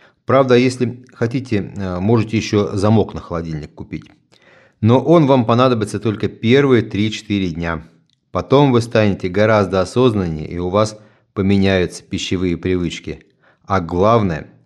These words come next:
вы просто перестанете хотеть кушать. Если вы уже готовы, то переходите по ссылке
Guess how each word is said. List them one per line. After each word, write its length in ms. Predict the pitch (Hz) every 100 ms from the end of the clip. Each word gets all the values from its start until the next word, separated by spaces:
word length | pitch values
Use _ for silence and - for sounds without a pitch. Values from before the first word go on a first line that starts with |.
| _ _
вы 160 | 92 90
просто 600 | 90 95 110 104 - - _ _ _ -
перестанете 920 | 104 92 87 - 95 98 113 104 95
хотеть 720 | 82 87 80 _ 92 87 - - _
кушать. 680 | - 95 107 - - - - _ _ _ _ _ _ - _
Если 320 | 110 123 120
вы 160 | 110 113
уже 200 | 101 107
готовы, 580 | 101 98 123 143 92 73 - _ _ -
то 220 | 165 190
переходите 680 | 143 123 120 113 117 113
по 200 | - 104 95
ссылке 640 | - 120 135 143 82 76